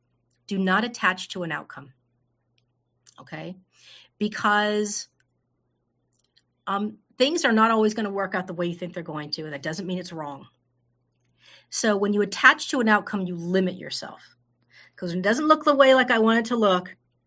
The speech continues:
then it's wrong. Okay? But if you don't attach to an outcome and you're grateful for everything that comes, then new opportunities start appearing here and there and here and there and here and there. Life might move this way, that way, this way, that way. You turn, you,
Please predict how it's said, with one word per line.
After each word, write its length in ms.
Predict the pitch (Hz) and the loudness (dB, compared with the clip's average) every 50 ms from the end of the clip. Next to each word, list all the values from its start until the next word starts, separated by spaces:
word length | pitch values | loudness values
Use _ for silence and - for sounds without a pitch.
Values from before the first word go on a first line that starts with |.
| _ _ _ _ _ _ | _ _ _ _ _ _
then 120 | - 185 185 | -4 -4 -4
it's 140 | 185 190 202 | -2 -6 -4
wrong. 460 | 196 202 202 185 175 151 143 135 - _ _ _ _ _ _ _ _ _ _ _ _ _ - | 0 0 2 2 0 -2 -6 -12 -20 _ _ _ _ _ _ _ _ _ _ _ _ _ -18
Okay? 440 | 175 - - 170 170 175 196 208 _ _ _ - - - _ | -16 -12 -10 -8 -8 -8 -8 -10 _ _ _ -20 -20 -14 _
But 80 | - 208 | -8 -4
if 80 | 208 | -2
you 80 | 220 214 | -2 2
don't 220 | 180 254 285 359 | 2 2 2 2
attach 500 | 415 415 - - 277 277 285 285 - - | -2 -4 0 2 2 2 2 0 -4 -4
to 100 | 277 247 | 0 0
an 100 | 220 208 | 2 2
outcome 580 | 196 190 196 - - - - 170 156 156 160 - _ _ - - _ _ | 2 2 0 0 -6 -10 -10 -8 -8 -10 -14 -16 _ _ -20 -20 _ _
and 140 | 190 196 190 | -8 -8 -6
you're 80 | 196 | -6
grateful 560 | 185 170 - 180 202 220 254 254 254 - 311 | -8 -10 -8 -6 -4 -4 -4 -4 -6 -8 -10
for 260 | 285 - 240 214 - - - | -8 -6 -6 -8 -8 -4 -4
everything 560 | 196 214 208 240 262 254 240 240 226 220 208 | -4 -2 -2 -2 -4 -4 -2 -2 -2 -2 -2
that 180 | 202 185 - - | -2 -4 -8 -10
comes, 600 | - - 190 170 160 160 156 165 170 - - _ _ _ _ _ _ _ _ _ _ _ _ _ _ _ _ _ _ _ _ _ _ _ _ _ | -10 -6 -6 -6 -6 -6 -10 -14 -16 -18 -20 _ _ _ _ _ _ _ _ _ _ _ _ _ _ _ _ _ _ _ _ _ _ _ _ _
then 180 | - 233 240 233 | 0 4 6 6
new 160 | 240 277 320 330 | 6 6 4 2
opportunities 680 | 320 320 277 269 269 - 277 262 254 220 214 208 202 | 2 0 -2 -2 -2 -2 -2 0 0 0 0 -2 -2
start 320 | - - 214 208 214 214 - | -2 -2 -2 -2 -4 -4 -8
appearing 480 | 190 190 - - 226 220 208 202 196 196 | -12 -12 -8 -6 -4 -2 -2 -2 -4 -8
here 280 | 190 - 185 - 220 | -10 -10 -10 -8 -6
and 140 | 214 208 208 | -6 -4 -4
there 240 | 202 202 202 202 202 | -4 -4 -4 -4 -4
and 80 | 196 | -6
here 240 | 190 - 202 202 202 | -8 -10 -10 -8 -8
and 120 | 202 202 196 | -8 -8 -6
there 140 | 190 190 | -6 -4
and 100 | 190 190 | -4 -4
here 160 | 185 196 202 196 | -4 -6 -6 -4
and 80 | 190 190 | -4 -4
there. 120 | 185 185 - - - - _ | -6 -6 -8 -14 -18 -16 _
Life 260 | - 202 226 262 254 | 0 0 0 2 2
might 220 | - 262 262 240 | 6 6 6 6
move 320 | 226 233 247 240 226 196 185 | 6 2 0 0 -2 -4 -4
this 220 | 220 233 - - | -2 -2 -2 -2
way, 200 | 233 226 226 226 220 | -2 -2 -2 -2 0
that 260 | 214 214 220 214 - | 0 -2 -2 -2 -4
way, 160 | 208 208 208 | -4 -4 -4
this 260 | 185 196 214 208 - | -4 -2 -2 -2 -2
way, 160 | 214 202 208 | -2 -4 -4
that 240 | 190 202 208 202 - | 0 2 0 0 0
way. 120 | 208 202 202 | -2 -4 -2
You 120 | 185 175 | -4 -6
turn, 400 | 180 - - 220 214 208 208 208 | -8 -4 -4 -2 -2 0 0 -2
you, 100 | 190 185 | -2 -4